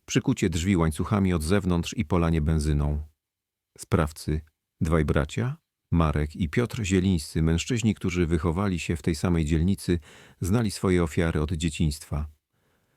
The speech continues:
Polska policja określiła to jako najbardziej systematyczną podziemną masakrę epoki komunistycznej. Ale powodem nie były narkotyki, nie była to przestępczość zorganizowana,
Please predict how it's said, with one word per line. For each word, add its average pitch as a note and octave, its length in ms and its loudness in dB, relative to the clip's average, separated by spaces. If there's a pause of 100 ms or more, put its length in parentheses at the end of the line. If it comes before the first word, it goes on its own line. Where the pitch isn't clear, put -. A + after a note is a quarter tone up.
(120)
Polska D#3+ 320 0
policja G2+ 520 0
określiła A#2 520 -2
to G#2+ 120 0
jako F2+ 280 -2
najbardziej E2+ 560 0
systematyczną E2+ 840 -2
podziemną E2+ 480 0
masakrę D#2+ 580 0 (340)
epoki F#2+ 400 -2
komunistycznej. D#2+ 920 0 (460)
Ale A#2 220 4
powodem F2+ 420 4
nie F2+ 80 6
były F#2 240 6
narkotyki, F2 680 0
nie F2 120 4
była E2+ 260 4
to E2 180 0
przestępczość - 840 -2
zorganizowana, F2 840 2